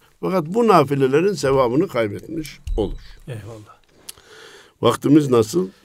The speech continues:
Speaker 2: Hocam bir on dakikamız daha
Speaker 1: Öyle mi?
Speaker 2: olabilir.
Speaker 1: Hı.
Speaker 2: Evet.
Speaker 1: O zaman hatırlarsanız şu kandilleri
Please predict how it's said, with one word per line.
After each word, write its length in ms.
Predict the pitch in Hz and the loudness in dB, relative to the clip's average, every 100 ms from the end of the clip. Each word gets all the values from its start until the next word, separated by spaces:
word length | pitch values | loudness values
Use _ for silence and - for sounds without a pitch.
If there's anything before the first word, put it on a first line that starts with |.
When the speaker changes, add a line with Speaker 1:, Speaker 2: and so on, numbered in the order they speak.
| _ _ - | _ _ -16
Speaker 2:
Hocam 340 | 110 120 131 | -12 -10 -8
bir 60 | 175 | -6
on 140 | 151 120 135 127 | -8 -10 -16 -16
dakikamız 520 | 120 - 110 107 104 | -18 -16 -14 -14 -12
daha 260 | 104 117 139 143 _ _ _ _ _ _ _ - | -12 -12 -14 -20 _ _ _ _ _ _ _ 4
Speaker 1:
Öyle 240 | 143 170 208 | 6 8 6
mi? 140 | 104 | 4
Speaker 2:
olabilir. 440 | 147 98 87 - - | -2 -8 -14 -20 -8
Speaker 1:
Hı. 80 | 101 | -6
Speaker 2:
Evet. 120 | 80 - - - - _ - | -6 -10 -20 -20 -20 _ 0
Speaker 1:
O 100 | 180 | 2
zaman 320 | 175 190 175 | 4 6 6
hatırlarsanız 960 | 165 165 175 180 233 151 131 110 90 - - _ _ _ | 6 6 4 4 4 4 6 4 2 -6 -20 _ _ _
şu 260 | - 180 180 | -8 -4 -2
kandilleri 840 | - 151 165 175 180 170 113 117 | 4 6 6 2 4 6 6 4